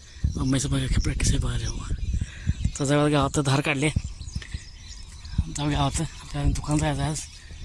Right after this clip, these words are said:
काल काय आपण दुकान जाऊन नाही बाहेर आलो, पण आज आपण दिवसात थांबणार आहोत दुकानात. चला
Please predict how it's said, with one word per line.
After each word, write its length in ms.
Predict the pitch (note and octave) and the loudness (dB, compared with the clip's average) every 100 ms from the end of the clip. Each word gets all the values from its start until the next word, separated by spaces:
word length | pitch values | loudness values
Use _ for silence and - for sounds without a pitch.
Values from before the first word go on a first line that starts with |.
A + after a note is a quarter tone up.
| - - - | -6 -4 0
काल 120 | D3 | 0
काय 100 | - | 0
आपण 200 | D3+ D#3+ | -2 0
दुकान 260 | D3 D#3 D3+ | 0 0 0
जाऊन 160 | D3+ | 2
नाही 120 | D#3 | 4
बाहेर 180 | D#3 D3+ | 4 2
आलो, 160 | D3+ D#3 - - - - - - D3+ | 0 -2 -4 -8 -12 -14 -10 -10 -6
पण 60 | |
आज 100 | D3 | -4
आपण 160 | - - | 0 2
दिवसात 220 | D3 - - | 2 2 2
थांबणार 260 | - C#3+ C#3 | 4 4 4
आहोत 100 | C#3 | 0
दुकानात. 380 | C3+ C3+ B2 - - - - - - - - - - | -4 -6 -2 -4 -4 -12 -12 -12 -14 -14 -14 -14 -8
चला 120 | - | -6